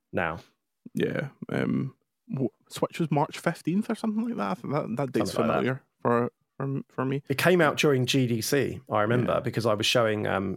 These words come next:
Speaker 1: Yooka-Laylee at G D C when I was, uh, still a game developer. And everyone was just trying to find a bloody, like, electronic store in San Francisco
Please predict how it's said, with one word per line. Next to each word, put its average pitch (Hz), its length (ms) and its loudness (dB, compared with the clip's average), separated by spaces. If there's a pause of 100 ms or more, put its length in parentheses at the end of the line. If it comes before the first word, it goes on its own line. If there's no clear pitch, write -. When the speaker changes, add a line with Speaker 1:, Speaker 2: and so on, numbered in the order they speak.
Speaker 1:
Yooka-Laylee 107 600 2
at 92 80 -4
G 104 120 0
D 95 80 -2
C 92 280 0
when 98 140 0
I 95 40 2
was, - 300 -2
uh, 98 80 2
still 98 220 -2
a - 20 -8
game 98 200 0
developer. 92 440 -2 (480)
And 107 140 4
everyone 143 300 4
was 120 100 2
just - 180 0
trying 127 220 4
to 123 80 4
find 117 320 2
a 104 60 -2
bloody, 123 500 2
like, 110 300 2
electronic 123 520 2
store 104 300 2
in 104 140 -2
San 113 240 0
Francisco 104 720 0